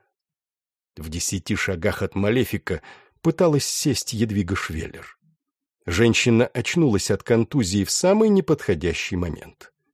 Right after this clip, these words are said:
Пригибаясь, мастер Леонард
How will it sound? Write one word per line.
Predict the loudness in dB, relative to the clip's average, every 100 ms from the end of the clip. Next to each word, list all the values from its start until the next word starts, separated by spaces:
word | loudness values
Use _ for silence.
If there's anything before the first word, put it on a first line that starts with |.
| _ _ _ _ -6
Пригибаясь, | -4 -2 4 6 6 4 0 0
мастер | 0 0 -2 -2
Леонард | 2 2 4 4 2 -4